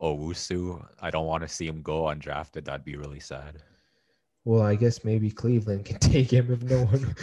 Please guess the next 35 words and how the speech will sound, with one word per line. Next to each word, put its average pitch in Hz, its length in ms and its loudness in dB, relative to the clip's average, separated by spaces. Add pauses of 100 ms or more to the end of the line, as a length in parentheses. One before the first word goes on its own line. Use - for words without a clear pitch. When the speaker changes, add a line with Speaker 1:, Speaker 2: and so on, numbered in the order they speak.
Speaker 2:
<laughs> 131 180 0
wants - 360 4
to 147 100 2
take 139 320 2
him. 131 260 -2 (500)
I 120 60 0
mean, 117 440 -2
yeah, 110 200 2
there's 123 220 0
gonna 143 160 -4
be 120 120 -2
a 101 60 0
lot 95 200 0
of 87 80 -2
good 87 180 -6
players, 87 640 -6
um, 85 180 -8
all 104 200 -2
throughout - 320 -6
the 87 60 -10
draft. 82 520 -8
I 90 80 -6
know, 87 460 -8
um, 87 360 -12
next - 460 -10
episode, 92 540 -8
next 90 340 -10
week, 92 240 -8
we - 60 -20
can - 100 -16
definitely 92 300 -6
dive 90 320 -4
into 92 240 -10
some 92 240 -10
of, 92 160 -10